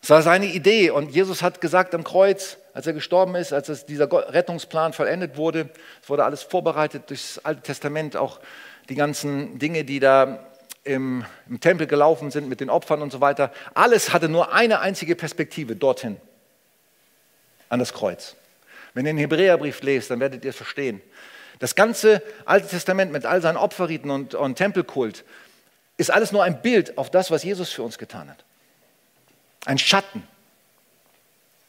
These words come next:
Es wurde vorbereitet. Von Ewigkeit her, aus der Ewigkeit, vor Grundlegung der Welt vorbereitet, dieses, was Jesus am Kreuz für uns getan hat und gesagt hat, „Es ist vollbracht.“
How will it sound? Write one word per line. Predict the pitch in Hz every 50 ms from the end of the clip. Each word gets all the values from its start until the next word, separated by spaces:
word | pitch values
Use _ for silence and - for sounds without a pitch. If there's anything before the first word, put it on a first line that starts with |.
| _ _ _ _ _ _ _ _ _ _ _ _ _ _ _ _ _ _ _ _ _ _ _ _ - _ _ -
Es | - -
wurde | 170 175 151
vorbereitet. | - - 190 208 160 170 - 127 120 - - 92 - - _ _ _ _ _ - -
Von | - - 196
Ewigkeit | 202 240 262 262 233 180 - - 156 156 143 - 135
her, | 123 123
aus | 202 208
der | - 226 208 202
Ewigkeit, | 262 294 277 262 208 - - - 147 147 -
vor | 180 185
Grundlegung | - 220 294 294 226 262 262 240 240 226
der | 190 233 233 220
Welt | 240 240 214 -
vorbereitet, | - 226 233 196 208 165 165 151 139 131 127
dieses, | 190 170 156 143 - - - - - - - - - _ _ _ _ _ _ _ _ -
was | 165 147 -
Jesus | 190 220 214 190 151
am | 175 156
Kreuz | 135 - 175 165 -
für | - 156
uns | 143 131 -
getan | 135 - - 117 113 110 113
hat | 107 -
und | 113
gesagt | 107 107 101 92 -
hat, | 95 -
„Es | 80 - -
ist | - - 117 - -
vollbracht.“ | - - 110 104 - - - - - - _ -